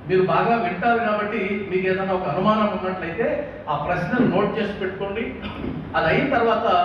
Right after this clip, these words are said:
నేను అడుగుతాను, మీకు ఆ ప్రశ్న కానీ మీరు సంధిస్తే వారు దానికి సమాధానం ఇస్తారు. అందువల్ల అది కూడా మీకు ఒక అవకాశం ఉంది కాబట్టి ఊరికే విదేశీ వెళ్ళిపోవడం కాకుండా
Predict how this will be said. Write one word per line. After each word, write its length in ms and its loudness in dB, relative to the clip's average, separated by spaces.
నేను 160 0
అడుగుతాను, 460 0
మీకు 200 0
ఆ 80 4
ప్రశ్న 420 2
కానీ 260 2
మీరు 160 -2
సంధిస్తే 800 -4
వారు 160 2
దానికి 340 0
సమాధానం 720 0
ఇస్తారు. 320 -10
అందువల్ల 300 6
అది 400 0
కూడా 140 2
మీకు 240 0
ఒక 80 -2
అవకాశం 440 -2
ఉంది 140 -6
కాబట్టి 540 -2
ఊరికే 180 2
విదేశీ 460 0
వెళ్ళిపోవడం 460 0
కాకుండా 380 0